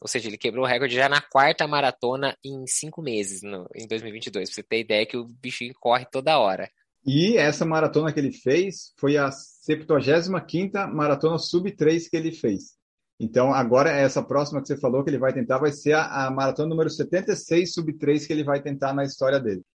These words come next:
Speaker 2: Então, o velhinho corre bem, corre rápido. E, a, e ele tem essa, a vantagem, né,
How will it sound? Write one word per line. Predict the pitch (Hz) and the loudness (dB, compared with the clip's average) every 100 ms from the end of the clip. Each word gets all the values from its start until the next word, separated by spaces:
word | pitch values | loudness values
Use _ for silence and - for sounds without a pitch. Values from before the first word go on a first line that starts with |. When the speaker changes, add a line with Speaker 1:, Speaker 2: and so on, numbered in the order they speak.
| _ | _
Speaker 2:
Então, | 123 131 143 151 160 170 | -2 0 0 0 -2 -2
o | 170 | 0
velhinho | 170 170 170 | 0 0 0
corre | 165 180 | 2 2
bem, | 175 135 151 190 190 _ _ _ | 2 2 0 -4 -10 _ _ _
corre | 113 113 | -4 -2
rápido. | 98 95 101 143 147 196 - _ _ | 0 0 0 -2 -2 -4 -12 _ _
E, | 131 139 | 4 6
a, | 135 | 6
e | 143 | 6
ele | 147 160 | 6 4
tem | 160 160 | 2 2
essa, | 160 165 | 2 -2
a | 131 131 | 0 -2
vantagem, | 123 131 117 123 185 185 | 0 0 0 -2 -2 -2
né, | 151 139 | -2 -2